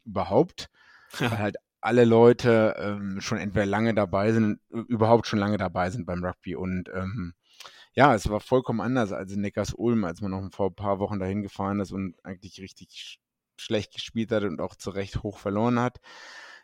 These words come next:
Speaker 1: Ja, alle, jetzt waren wirklich mal alle da, alle waren hochmotiviert, keiner war verletzt. Man hatte sogar, äh,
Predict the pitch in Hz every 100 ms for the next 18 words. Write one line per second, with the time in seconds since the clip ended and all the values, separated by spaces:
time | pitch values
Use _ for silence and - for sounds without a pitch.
0 | - 127 90 117 123 113 110 - - 113
1 | 110 139 147 131 113 117 147 123 117 123
2 | 101 120 117 113 117 117 104 104 101 110
3 | 101 120 107 104 101 104 95 107 - -
4 | 104 101 117 120 107 110 107 107 -